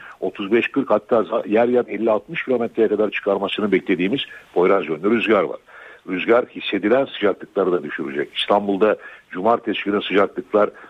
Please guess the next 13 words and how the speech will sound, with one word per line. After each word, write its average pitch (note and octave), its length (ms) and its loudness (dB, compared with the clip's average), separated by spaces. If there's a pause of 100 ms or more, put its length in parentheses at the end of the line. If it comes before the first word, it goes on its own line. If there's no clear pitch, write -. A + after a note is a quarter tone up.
on G#2+ 140 -2
yedi, A2 220 2
on - 140 2
sekizler G2 420 0
ama A2 180 2
hissedilen G#2 460 -2
sıcaklıklar G2 680 -2
on B2 160 0
üç, - 120 -8
on C3+ 180 -2
dört A2 220 2
dereceleri G2+ 420 0
geçemeyecek. B2 580 -2